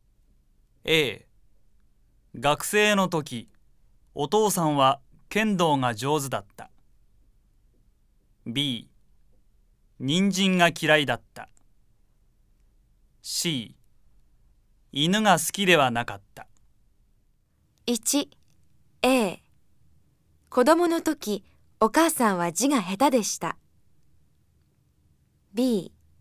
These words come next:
Speaker 2: 漫画が好きでした。C、体が丈夫ではありませんでした。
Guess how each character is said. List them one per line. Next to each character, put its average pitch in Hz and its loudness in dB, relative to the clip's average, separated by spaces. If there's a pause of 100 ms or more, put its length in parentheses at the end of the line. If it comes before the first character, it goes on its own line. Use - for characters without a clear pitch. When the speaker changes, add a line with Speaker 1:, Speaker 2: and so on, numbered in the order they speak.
(760)
Speaker 2:
漫 311 6
画 320 2
が 294 -4
好 269 -6
き 269 0
で 226 0
し - -6
た。 - -6 (1900)
C、 - -4 (1120)
体 277 4
が 254 -2
丈 214 2
夫 294 0
で 320 2
は 214 2
あ 165 -2
り 180 -4
ま 269 -2
せ 277 -2
ん 247 -2
で 190 -2
し - -8
た。 - -8